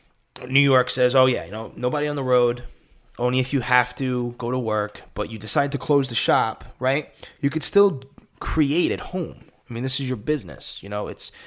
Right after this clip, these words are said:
it's your passion. So if you really wanna show off how much your passion means to you, this is the perfect opportunity to show your creative side that people might not know you have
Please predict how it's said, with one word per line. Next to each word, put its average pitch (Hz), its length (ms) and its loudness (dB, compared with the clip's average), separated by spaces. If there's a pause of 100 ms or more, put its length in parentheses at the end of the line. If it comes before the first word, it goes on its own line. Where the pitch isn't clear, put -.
(140)
it's - 200 -2
your 120 80 -4
passion. 98 640 -4 (440)
So 120 480 2 (640)
if 131 220 -4
you 180 140 4
really 160 440 4
wanna 139 280 2
show 147 520 4
off 127 340 4
how 135 240 -2
much 123 460 -6 (260)
your 120 580 -2 (460)
passion 135 500 -2
means 196 300 -2
to - 100 -10
you, 82 280 -10 (120)
this 127 200 -4
is 107 220 -8 (240)
the 117 120 -6
perfect 127 400 2
opportunity 120 540 -4
to 98 100 -8
show 110 300 -4
your 101 180 -8
creative 123 420 -6
side 87 280 -6
that 98 80 -14
people 151 260 -4
might 123 240 -4
not 120 200 -6
know 117 140 -8
you 98 180 -12
have 92 600 -14